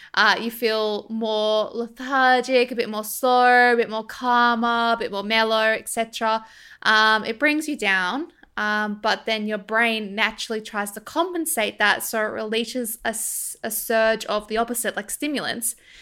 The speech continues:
And in doing so, it makes you feel more energetic, anxious, wired, hyperactive, or overthinking. So then you're stuck in the cycle because your brain brings you back up to compensate because you've been so f-,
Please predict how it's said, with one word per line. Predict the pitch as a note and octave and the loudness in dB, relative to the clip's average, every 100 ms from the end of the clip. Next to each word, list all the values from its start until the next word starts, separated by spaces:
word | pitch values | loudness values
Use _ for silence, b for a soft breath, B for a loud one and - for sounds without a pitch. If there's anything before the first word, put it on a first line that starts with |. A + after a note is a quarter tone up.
| B B B | B B B
And | A#3 A#3+ A#3+ A#3+ A#3 A3+ - | 2 4 4 4 2 0 -2
in | A#3 A3 | -4 0
doing | B3 C4 B3 | 2 4 2
so, | A#3 A#3 A3 | 0 2 2
it | - A3 | 2 0
makes | A3 G#3+ - | -2 -6 -6
you | A3+ | -8
feel | A3+ A3 G#3 | -2 -2 -2
more | G#3 A3 A3 A3 A3 b b b | -4 -2 0 -2 -6 b b b
energetic, | A3 A3+ A3 G#3+ A3 G#3+ - | -2 0 2 4 4 2 -2
anxious, | - A3 A3+ A3 G#3+ G#3+ - - | -6 -6 -4 -2 -2 -2 -4 -6
wired, | G#3 G#3 G#3 G#3 G#3 G#3+ G#3+ G3 - B B B B _ | -6 0 2 4 4 4 0 -2 -10 B B B B _
hyperactive, | - B3 A3 A3 A3 G#3+ - A3 G#3 G#3 G#3 - b b b b | -2 0 2 2 2 2 -4 -2 0 -2 -4 -12 b b b b
or | A3 - | 0 4
overthinking. | B3 A#3+ A3+ B3 E4 F4 F#3 D3+ G#3 b b | 6 4 2 0 0 -2 -8 -8 -12 b b
So | - B3+ A#3 | 2 4 6
then | C4 C4 | 4 4
you're | A#3+ | 2
stuck | - B3+ B3 | 0 -2 -2
in | |
the | A#3 | -4
cycle | A3+ B3 C4+ C#4 A3 | 0 2 2 2 -2
because | A#3 - G#3+ | -2 -6 -2
your | A3 | -2
brain | A3 A#3 C#4 C#4+ | 2 2 2 0
brings | B3 A#3 A#3 | -2 -2 -4
you | A#3 | -2
back | A3+ G#3+ - | 0 0 0
up | A3 - | -4 -4
to | - | -14
compensate | A3 B3+ E4 F#4 D4+ - G#3+ G3 G3 | -4 -2 -2 -2 -6 -2 0 0 -2
because | G#3 A#3 | -6 -6
you've | A3+ | -6
been | G#3+ G#3 | -4 -4
so | G#3 C#4 B3+ B3 | -2 4 4 4
f-, | A#3+ | 0